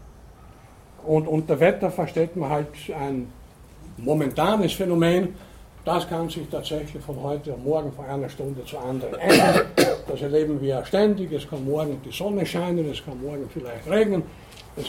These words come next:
können die Temper-, Temperaturen steigen oder es kann kälter werden.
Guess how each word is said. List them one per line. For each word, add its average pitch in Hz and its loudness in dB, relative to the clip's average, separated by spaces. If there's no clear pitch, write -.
können 156 0
die 139 -8
Temper-, 131 -8
Temperaturen 127 -8
steigen 190 6
oder 135 -6
es - -6
kann - -10
kälter 196 2
werden. 165 6